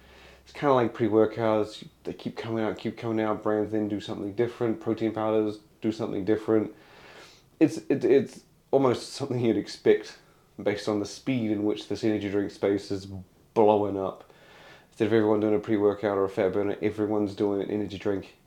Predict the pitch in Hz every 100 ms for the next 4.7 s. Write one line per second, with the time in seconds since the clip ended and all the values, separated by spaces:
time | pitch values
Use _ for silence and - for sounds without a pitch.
0 | _ 104 101 98 98 - - - - -
1 | _ _ 110 120 127 113 110 - 113 107
2 | 98 117 104 - 117 110 110 104 101 95
3 | 110 107 107 98 110 107 107 98 95 92
4 | - 104 95 117 113 95 95